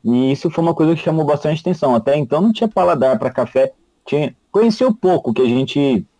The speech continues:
é... sabia ali por conta da gastronomia, mas só o básico mesmo. E aí, com ele, houve esse aprofundamento de descobrir que café não é tudo igual, que tem espécies diferentes, que métodos de extração diferentes, que o café,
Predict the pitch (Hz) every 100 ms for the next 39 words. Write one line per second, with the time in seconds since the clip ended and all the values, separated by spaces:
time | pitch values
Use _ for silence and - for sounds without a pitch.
0 | _ _ - 127 127 123 123 123 123 120
1 | 117 117 113 113 110 165 135 151 143 147
2 | 160 156 151 143 135 135 - 139 131 147
3 | 160 160 160 - - 147 160 131 123 123
4 | 110 101 120 101 78 _ _ _ _ -
5 | 165 160 196 226 156 151 170 214 262 _
6 | _ 113 127 127 135 156 151 147 147 165
7 | 165 147 147 139 127 113 98 117 107 -
8 | - 120 110 - 135 - 131 123 120 110
9 | 135 127 127 127 120 110 - _ _ _
10 | _ _ 113 143 139 127 - 120 113 110
11 | 104 - 143 135 123 131 131 123 113 107
12 | 107 101 - - 127 131 131 127 123 123
13 | 117 139 156 147 131 113 113 120 123 117
14 | 123 110 107 143 139 127 123 113 104 -
15 | 120 117 127 - 131 131 123 113